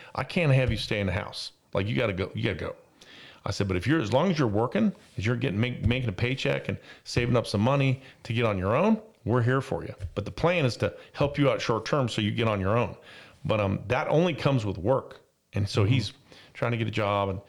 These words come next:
Speaker 1: and then, and then I said, "Well, why don't you get two jobs?" He said,
Speaker 2: Right.
Speaker 1: "What?" I said, "Yeah.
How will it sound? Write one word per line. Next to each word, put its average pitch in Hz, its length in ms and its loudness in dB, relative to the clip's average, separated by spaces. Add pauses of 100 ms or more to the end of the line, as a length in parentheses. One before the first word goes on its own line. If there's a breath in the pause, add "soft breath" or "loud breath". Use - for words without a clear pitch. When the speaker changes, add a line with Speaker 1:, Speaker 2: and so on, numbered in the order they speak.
(320 loud breath)
Speaker 1:
and 113 80 2
then, 104 180 0
and 101 200 0
then 104 60 2
I 101 80 0
said, 95 280 -2
"Well, 95 160 -4 (240)
why 104 160 0
don't 143 120 0
you 160 160 -2
get 151 80 -4
two 240 160 0
jobs?" - 520 -4 (160)
He 107 120 -4
said, 101 160 -2
Speaker 2:
Right. 107 200 -2 (680)
Speaker 1:
"What?" 190 360 -2
I - 40 -10
said, 95 180 -6
"Yeah. 185 180 2